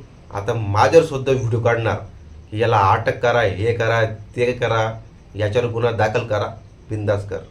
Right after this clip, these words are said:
आपल्याही भगिनींना नम्र विनंती, आता या बाईचे लाड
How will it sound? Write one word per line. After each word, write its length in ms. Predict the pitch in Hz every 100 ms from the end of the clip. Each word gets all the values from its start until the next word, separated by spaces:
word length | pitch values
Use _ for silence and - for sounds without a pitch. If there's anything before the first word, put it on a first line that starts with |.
| - - - - - -
आपल्याही 460 | 101 107 127 135 151
भगिनींना 460 | 131 123 127 127
नम्र 280 | 127 120 123
विनंती, 360 | 127 123 123 120
आता 220 | 107 120
या 120 | 120
बाईचे 360 | 113 113 120 117
लाड 160 | 120